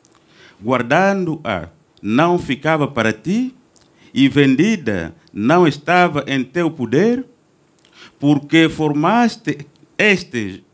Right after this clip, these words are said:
desígnio em teu coração. Não mentiste aos homens, mas a Deus." E Ananias, ouvindo estas palavras, caiu e expirou.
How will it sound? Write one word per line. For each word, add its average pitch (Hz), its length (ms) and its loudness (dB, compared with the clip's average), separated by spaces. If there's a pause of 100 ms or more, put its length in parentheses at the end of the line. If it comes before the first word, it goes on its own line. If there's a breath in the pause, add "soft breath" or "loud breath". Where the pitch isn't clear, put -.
desígnio 196 760 -4 (400 soft breath)
em 123 160 0
teu 180 280 0
coração. 139 580 -2 (560 soft breath)
Não 175 220 2
mentiste 202 840 -2
aos 180 240 -2
homens, 117 600 0 (180)
mas 151 320 0
a 147 60 2
Deus." 113 680 -2 (540 soft breath)
E 87 80 0
Ananias, 190 760 0 (120)
ouvindo 185 720 0
estas 180 360 0
palavras, 208 960 -2 (560 soft breath)
caiu 147 720 0
e 131 140 -2
expirou. 127 580 -4